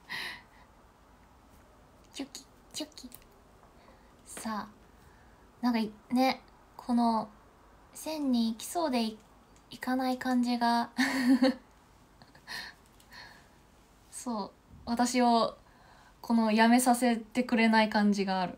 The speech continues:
<laughs> ちょっと千人見てみたいな、みたいなところある。そうよね。そうだね。今だね、これ動画を上げる、その、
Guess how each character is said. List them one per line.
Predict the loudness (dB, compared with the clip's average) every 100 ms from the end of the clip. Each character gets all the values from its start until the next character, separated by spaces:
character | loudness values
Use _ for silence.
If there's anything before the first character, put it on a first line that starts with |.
| -8
<laughs> | -4 8 10 12 12 10 10 6 4 -4 -6 -14 -18 -20 -20 -20 -20 -20 -20 -6 -4 -4 -10 -20 -14 -4 2 2 2 -2 -2
ち | -2
ょ |
っ | 2
と | 2
千 | 6 6 8
人 | 4 4 4
見 | 6
て | 6
み | 6
た | 4 4
い |
な、 | 4 0
み | 0
た | -4
い | -4
な | -4
と | -4
こ | -2
ろ | 0
あ |
る。 | 0 -2 _ _ -20 -20 _ -20 _ -12
そ | -4 -2
う |
よ | -2
ね。 | -4 -8 -12 -20 -20 -20 -20 _ _ -20 -20 -20 -18 -18 -18 -20 -20 -20 -20 -20 -20 -20 -12
そ | 4 8
う |
だ | 8
ね。 | 8 4 2 -20 -20 -20 _ 2
今 | 10 10
だ | 10 8
ね、 | 4 4
こ |
れ | 4
動 | 8 8 10
画 | 12 12
を |
上 | 10
げ | 4
る、 | 2 2 2 0
そ | 0
の、 | 0 2 2 0